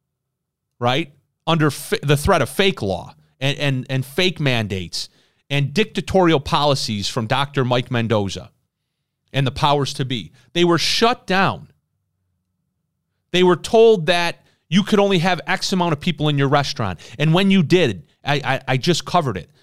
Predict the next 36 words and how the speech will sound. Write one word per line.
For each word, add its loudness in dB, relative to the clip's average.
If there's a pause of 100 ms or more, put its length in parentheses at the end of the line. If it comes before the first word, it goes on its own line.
(120)
they -2
had -4
to -4
be -4
sitting 0
down 0 (460)
if -2
they 2
didn't 2
have 0
a 0
mask -2
on. -14 (1080)
And 2
here 4
I 2
am 2
without 4
a 2
mask -2
on -2 (380)
in 2
a 6
restaurant, 0 (160)
in, 0
in 2
an 2
establishment 0
that 0
falls 4
under 2
these -2
fake -2
rules 0
and 0
mandates, -4